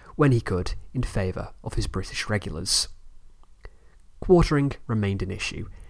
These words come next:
and indeed Loudon was not popular. His plan to stop black market trade with the French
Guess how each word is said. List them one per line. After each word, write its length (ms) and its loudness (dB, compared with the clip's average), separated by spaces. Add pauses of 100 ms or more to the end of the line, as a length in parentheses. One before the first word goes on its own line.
(180)
and 100 2
indeed 540 2
Loudon 640 -2
was 160 2
not 240 -4
popular. 460 0 (1500)
His 180 2
plan 460 6
to 140 -2
stop 500 2 (280)
black 360 2
market 420 2
trade 500 0
with 120 -4
the 40 -2
French 600 -2